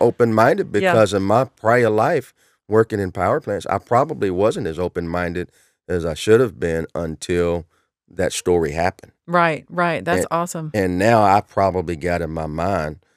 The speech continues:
Speaker 1: ten, twenty test cases of just, "Hey, how can we apply that story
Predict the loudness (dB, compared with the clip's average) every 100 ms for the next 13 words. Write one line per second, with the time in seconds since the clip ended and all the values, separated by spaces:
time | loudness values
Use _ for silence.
0 | _ _ _ _ _ -4 -2 0 -2 -4
1 | -12 _ _ _ _ -6 -2 -2 -4 -10
2 | _ _ _ _ 2 2 0 -4 -4 -10
3 | -16 -20 _ _ _ _ _ _ _ _
4 | _ _ _ -4 -2 -2 -2 -2 -2 0
5 | -2 -2 -2 -2 -4 -6 -4 -6 -4 -4
6 | -4 -8 -6 -6 -6 -10